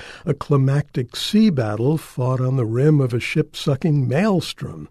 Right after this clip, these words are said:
Still, the most affecting effect is one of the simplest, Bill Nighy's octopus-faced Davy Jones wiping away a single tear with the tip of a tentacle.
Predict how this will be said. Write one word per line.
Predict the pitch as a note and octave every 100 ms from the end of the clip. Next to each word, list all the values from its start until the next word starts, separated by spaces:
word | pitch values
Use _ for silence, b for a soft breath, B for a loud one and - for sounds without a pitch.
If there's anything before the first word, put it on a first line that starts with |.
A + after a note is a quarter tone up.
| b b b b b -
Still, | - A#3 C4
the | C#3+
most | C#3+ C#3+ - -
affecting | C3+ - D#3 - C#4 A3+
effect | G2 - - B2 -
is | D3+ C#3
one | A#2+
of | C3+
the | C#3+
simplest, | - D#3+ F#3+ - F2+ D#2 -
Bill | C3+ C3
Nighy's | B2+ A#2 B2+ C3+ C3 C3 - B B
octopus-faced | D3 D#3 - D#3+ - C3+ - - C#3 C3 -
Davy | C#3 D3 C3+ B2
Jones | A#2 B2+ G3 D3 C#3+ B2+
wiping | A#2+ B2+ C3+
away | A#2+ B2+ C3
a |
single | B2+ - D3 C3+ C3
tear | - - D#3+ D#3+ D3+
with | D3+ C3+
the | C#3+
tip | - D3 C3+
of | B2+ A#2+
a |
tentacle. | B2+ - C#3+ C3 - - -